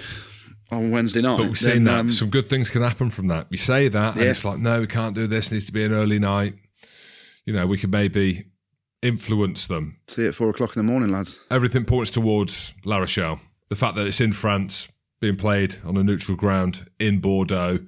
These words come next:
Speaker 2: the fact that Exeter, is it harsh to say they probably shouldn't be in this situation when you look at the season they've had and the changes they're going through? But you can see
Speaker 1: James,
Speaker 2: it.
Speaker 1: we're going to Exeter on Wednesday.
Speaker 2: I know. Hang on, hear me out.
Speaker 1: And you cannot say they don't deserve to be
Speaker 2: I didn't
Speaker 1: in
Speaker 2: say
Speaker 1: a
Speaker 2: they don't
Speaker 1: Champions
Speaker 2: deserve.
Speaker 1: Cup
Speaker 2: I said,
Speaker 1: semi-final.
Speaker 2: did we see it?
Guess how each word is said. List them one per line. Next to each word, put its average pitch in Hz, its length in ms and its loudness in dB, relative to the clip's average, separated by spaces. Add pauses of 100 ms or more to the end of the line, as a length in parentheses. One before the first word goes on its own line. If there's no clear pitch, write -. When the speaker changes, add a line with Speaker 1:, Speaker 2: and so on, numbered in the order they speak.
(520)
Speaker 2:
the - 80 -4
fact - 300 -4
that 98 140 -2
Exeter, 95 680 -2 (180)
is 160 120 2
it 165 80 0
harsh 170 400 2
to 139 80 0
say 139 220 2
they 101 140 0
probably 117 480 2
shouldn't 107 360 -2
be 98 340 -2 (280)
in 101 120 0
this 98 140 2
situation 104 520 0
when 92 100 2
you 98 60 2
look 98 140 -4
at - 60 -10
the 87 60 -10
season 98 360 -2
they've 95 160 -2
had 95 200 -2
and 92 100 0
the 95 60 -2
changes 95 380 -2
they're 95 140 -2
going 98 280 0
through? 82 340 -4
But 131 280 0 (260)
you 135 120 -2
can 123 160 0
see 156 160 2
Speaker 1:
James, 156 180 4
Speaker 2:
it. - 140 -10
Speaker 1:
we're 120 100 4
going 127 180 2
to 131 120 2
Exeter 120 220 2
on 117 100 6
Wednesday. 131 300 6
Speaker 2:
I - 20 6
know. 139 340 4
Hang 135 220 0
on, 135 80 2
hear 139 160 2
me 156 120 2
out. 139 360 2
Speaker 1:
And 107 160 4
you 113 80 6
cannot 135 300 2
say 123 200 4
they 110 140 4
don't 113 220 4
deserve 107 300 2
to - 80 -6
be 104 140 4
Speaker 2:
I 104 60 6
didn't 104 180 4
Speaker 1:
in 107 100 4
Speaker 2:
say 98 260 4
Speaker 1:
a - 20 4
Speaker 2:
they 117 100 4
don't 120 120 2
Speaker 1:
Champions 113 260 0
Speaker 2:
deserve. 117 260 2
Speaker 1:
Cup - 80 -2
Speaker 2:
I 104 40 0
said, - 20 0
Speaker 1:
semi-final. 104 340 2
Speaker 2:
did 98 80 -4
we 113 100 2
see 117 320 0
it? 80 300 -2